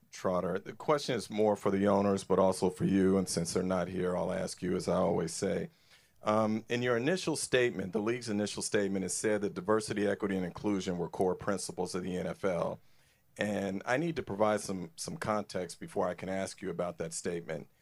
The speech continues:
In the one hundred plus year history of this league, twenty-four of thirty-two franchises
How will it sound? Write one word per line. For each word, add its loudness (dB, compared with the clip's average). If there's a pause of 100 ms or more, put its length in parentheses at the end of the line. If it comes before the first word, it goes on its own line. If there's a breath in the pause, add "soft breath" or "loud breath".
(420)
In 2
the 2
one 2
hundred -2
plus -2 (320)
year 2 (200)
history -4 (440)
of 4
this 0
league, -4 (880)
twenty-four 2 (120)
of -14
thirty-two -2
franchises -4